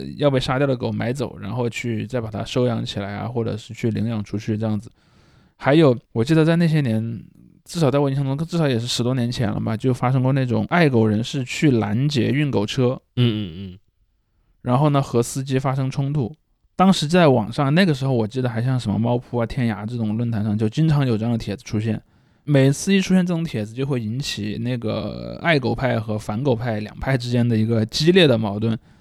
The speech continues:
Speaker 1: 同时呢，每年还有一个那个，就是玉林狗肉节，因为它是夏至嘛，好像我没记错，应该是夏至。然后所以说它就相当于是变成了一个每年有一轮固定的吵架的这么一个时间周期的这样的一个状况。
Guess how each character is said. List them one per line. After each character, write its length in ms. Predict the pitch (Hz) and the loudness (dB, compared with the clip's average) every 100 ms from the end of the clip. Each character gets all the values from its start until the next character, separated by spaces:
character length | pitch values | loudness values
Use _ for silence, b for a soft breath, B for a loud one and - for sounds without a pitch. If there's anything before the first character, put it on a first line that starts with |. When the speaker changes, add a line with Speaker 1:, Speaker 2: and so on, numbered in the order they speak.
| b b - | b b 0
Speaker 1:
同 200 | 151 202 | 4 6
时 120 | 196 | 6
呢， 100 | 196 | 6
每 160 | 147 | 4
年 160 | 110 139 | 2 0
还 140 | 143 | 2
有 120 | 156 127 | 2 2
一 120 | 120 | 0
个 100 | 135 | -2
那 140 | 139 | 0
个， 240 | 123 117 - b b b b | 0 -2 -4 b b b b
就 80 | 143 | -2
是 140 | 151 | 4
玉 140 | 190 160 | 6 6
林 180 | 143 | 6
狗 100 | 147 | 2
肉 160 | 107 135 | 4 4
节， 400 | 123 107 104 123 - _ _ - | 2 -2 -4 -6 -8 _ _ -2
因 80 | 165 | 2
为 20 | |
它 120 | 180 | 4
是 40 | |
夏 160 | 170 233 185 | 2 0 -2
至 240 | 160 247 | 0 2
嘛， 240 | 165 110 - | 2 0 -10
好 180 | - 123 | -8 -2
像 120 | 135 | 0
我 40 | 131 | 2
没 140 | 107 | 0
记 100 | 123 | -2
错， 160 | 135 131 | -2 0
应 60 | |
该 80 | 135 | -2
是 80 | - | 0
夏 160 | 170 | 0
至。 280 | 139 151 117 | 0 0 -2
然 120 | 113 | -2
后 60 | 127 | 0
所 120 | 185 | 6
以 60 | 185 | 6
说 100 | 190 | 6
它 80 | 202 | 4
就 120 | 208 | 2
相 180 | 202 196 | 4 4
当 100 | 190 | 2
于 40 | |
是 320 | 202 175 131 - B B B B B B _ | 4 2 0 -4 B B B B B B _
变 240 | - 247 196 | 4 6 6
成 240 | 139 135 | 4 2
了 80 | 160 | 4
一 100 | 156 | 2
个 300 | 175 170 139 120 - _ _ _ _ | 4 2 2 -2 -12 _ _ _ _
每 240 | 143 131 120 | 2 4 6
年 200 | 131 175 | 6 6
有 160 | 143 | 4
一 120 | 123 | 4
轮 200 | 147 135 | 4 2
固 200 | 156 220 | 2 0
定 180 | 185 226 | 0 2
的 100 | 151 | 0
吵 240 | 123 - 98 | -2 -6 -6
架 240 | 135 135 | -2 -2
的 80 | 110 | -2
这 140 | 117 | -4
么 80 | 113 | -4
一 100 | 104 | -4
个 320 | 113 107 104 - - _ _ | -4 -4 -6 -12 -20 _ _
时 200 | - - | -10 -6
间 180 | 120 131 | -2 -2
周 160 | 131 135 | -2 -4
期 240 | - 139 | -2 -2
的 220 | 131 117 | 0 -2
这 260 | 95 - 135 | -4 -8 -4
样 60 | 117 | -2
的 80 | |
一 20 | 110 | 0
个 60 | |
状 240 | 110 156 113 | 0 -2 -2
况。 240 | 104 | -8